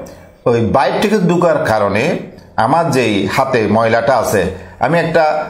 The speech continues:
অফিসে গেলাম, ওখানে বিস্কিট দিয়ে দিল, আমি বিস্কিটটা ধরি খাওয়ার পর, তাহলে আমার জীবাণু, আমার হাতের জীবাণুগুলি আমি খেয়ে ফেলতেছি। আমার নিজের কারণেই আমার রোগ ব্যাধি সৃষ্টি হচ্ছে। আমাদের থেকে, আমাদের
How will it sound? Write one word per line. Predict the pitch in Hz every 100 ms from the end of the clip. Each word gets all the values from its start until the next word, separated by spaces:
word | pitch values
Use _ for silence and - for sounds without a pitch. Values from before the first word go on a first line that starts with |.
| -
অফিসে | 135 156 165
গেলাম, | 160 151 175
ওখানে | 139 131 147
বিস্কিট | 127 123 165 143
দিয়ে | 123
দিল, | 110 98
আমি | 95 127
বিস্কিটটা | 131 127 - 135 -
ধরি | 131 123 - -
খাওয়ার | - 120 123 123 120
পর, | 107 87 - - - - -
তাহলে | 113 127
আমার | 135 120 143 170
জীবাণু, | 123 127 123 120 113 - -
আমার | 113 143
হাতের | 147 160 143
জীবাণুগুলি | 110 113 117 110 113
আমি | 107 104
খেয়ে | 110 101
ফেলতেছি। | 104 92 90 92 82 - - -
আমার | - 123 165
নিজের | 160 135 147
কারণেই | 143 131 139 151
আমার | 123 123 127
রোগ | 113
ব্যাধি | 104 104 107
সৃষ্টি | 107 117 - 98
হচ্ছে। | 90 87 - 80 - - -
আমাদের | - 110 139 151 156
থেকে, | 143 123 120 123 - - - -
আমাদের | 110 131 139 135 110 -